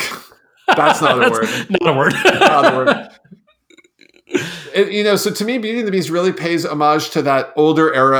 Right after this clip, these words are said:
Speaker 1: of Broadway. It's got the classic ballroom scene. Uh, the singing's phenomenal. The voices are great. A very, very tropish kind of plot. And so I ended up picking Aladdin over it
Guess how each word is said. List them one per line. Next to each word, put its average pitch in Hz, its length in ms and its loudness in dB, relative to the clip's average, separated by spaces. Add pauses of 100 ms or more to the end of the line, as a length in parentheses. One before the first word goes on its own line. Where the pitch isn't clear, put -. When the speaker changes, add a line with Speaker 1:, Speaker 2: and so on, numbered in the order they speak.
Speaker 1:
of 120 80 -10
Broadway. 113 680 -4 (360)
It's - 360 -8 (100)
got 160 160 0
the 156 80 -4
classic 151 420 -2
ballroom 151 460 2
scene. 127 680 -8 (360)
Uh, 123 220 -2
the 123 120 -10
singing's 160 640 -2
phenomenal. 139 640 0
The 131 100 -6
voices 139 440 -4
are 131 100 -2
great. 131 520 -4 (340)
A 131 60 -8
very, 156 440 2 (540)
very 175 300 0
tropish 160 500 0
kind 143 180 -2
of 139 80 -4
plot. 131 560 -2 (1300)
And 156 180 -2
so 190 140 0
I 170 140 4
ended 220 280 0
up 233 140 -2
picking 175 360 -4
Aladdin 147 680 -2
over 190 420 0
it - 360 -8